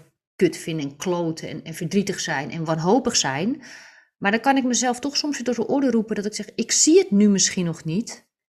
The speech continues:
maar waarschijnlijk, weet je, als het overlijden van mijn kind mij zo'n, zo'n cadeau voor mij is geweest, dan moet, moeten al deze andere kleine dingetjes die nu niet goed aanvoelen ook cadeautjes zijn."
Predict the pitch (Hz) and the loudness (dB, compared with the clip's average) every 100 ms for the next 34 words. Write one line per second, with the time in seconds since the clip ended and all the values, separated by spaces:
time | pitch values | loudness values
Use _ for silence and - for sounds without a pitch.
0 | _ - 214 226 - 269 320 254 - - | _ -2 0 2 2 2 2 0 -4 -6
1 | - 247 - - 277 - - 240 254 269 | -2 0 0 2 2 0 -2 -2 2 2
2 | 285 - 240 214 208 - 226 185 - 180 | 2 -2 -2 0 -2 0 0 -2 -2 -2
3 | 185 - 170 226 240 285 302 285 - _ | -2 -2 2 4 4 2 -2 -6 -16 _
4 | _ _ _ _ - - 233 262 254 233 | _ _ _ _ -20 -2 2 2 4 4
5 | 185 202 330 - 330 294 277 - - 240 | 6 6 6 4 0 0 0 -2 -2 0
6 | 254 440 - - - _ _ _ _ _ | 0 0 -2 -10 -16 _ _ _ _ _
7 | _ 170 208 220 247 - - 202 233 - | _ 0 4 6 6 2 -6 0 0 0
8 | - 269 277 240 226 - 262 254 233 240 | -2 2 4 2 2 0 0 0 0 0
9 | 233 208 202 247 240 196 - 208 240 240 | 0 2 2 2 0 -2 0 4 6 4
10 | 226 214 - 214 220 196 - 262 311 170 | 2 -4 -4 -4 -4 -8 -4 -4 -2 -4
11 | 156 156 160 - - - | -6 -8 -8 -8 -12 -18